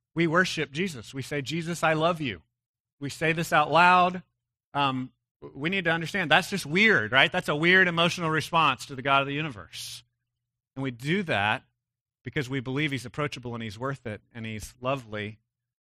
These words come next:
and we want to worship him. So, like, when I worship, um, because of my cultural background, my upbringing, you know, whatever else you wanna blame it on,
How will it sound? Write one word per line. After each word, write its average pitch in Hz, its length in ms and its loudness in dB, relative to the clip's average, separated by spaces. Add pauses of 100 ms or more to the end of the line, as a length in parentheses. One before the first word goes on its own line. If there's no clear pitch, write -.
(180)
and 117 100 -12
we 113 120 -6
want 127 260 -4
to 127 100 -12
worship 151 320 -8
him. 85 120 -20 (880)
So, 139 160 -4
like, 135 200 0
when 143 120 -2
I 190 280 2 (180)
worship, 139 520 -4 (400)
um, 120 420 -2 (180)
because 139 320 -4
of 143 200 -8 (160)
my 139 140 -4
cultural 147 500 -4
background, 139 640 0
my 135 160 0
upbringing, 135 640 -4
you 143 60 -8
know, 127 140 -6
whatever 139 320 -2
else 139 200 -2
you 139 80 -6
wanna 135 160 -4
blame 135 320 -2
it 131 80 -2
on, 123 280 -2